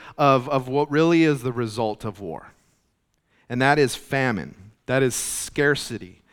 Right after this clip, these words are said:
That is the lack of necessary,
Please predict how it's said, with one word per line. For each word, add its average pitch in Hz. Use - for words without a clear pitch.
That 143
is 143
the 120
lack 123
of 120
necessary, 131